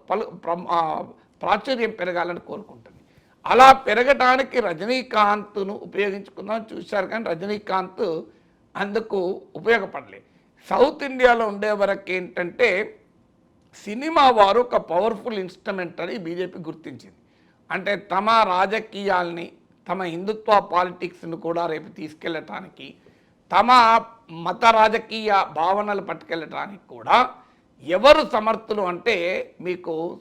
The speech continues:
సౌత్ ఇండియాలో యోగి ఆదిత్యనాథ్ల ప్రభావం ఉండదు. సౌత్ ఇండియాకి వచ్చే వరకు సినిమా యాక్టర్లు ఎక్కువ ప్రభావం చూపుతారని గుర్తించారు.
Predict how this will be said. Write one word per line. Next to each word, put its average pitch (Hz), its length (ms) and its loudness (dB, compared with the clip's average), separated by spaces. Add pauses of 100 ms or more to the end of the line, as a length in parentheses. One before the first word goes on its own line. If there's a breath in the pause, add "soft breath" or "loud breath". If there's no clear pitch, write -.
సౌత్ 233 280 0
ఇండియాలో 208 420 0
యోగి 190 300 -4
ఆదిత్యనాథ్ల 175 840 -6
ప్రభావం 175 560 0 (200)
ఉండదు. 151 280 -10 (500 soft breath)
సౌత్ 240 220 4
ఇండియాకి 254 340 4
వచ్చే 220 200 -4
వరకు 226 280 -4
సినిమా 262 400 4
యాక్టర్లు 240 440 8
ఎక్కువ 202 300 2
ప్రభావం 196 520 2
చూపుతారని 180 540 -2
గుర్తించారు. - 560 -14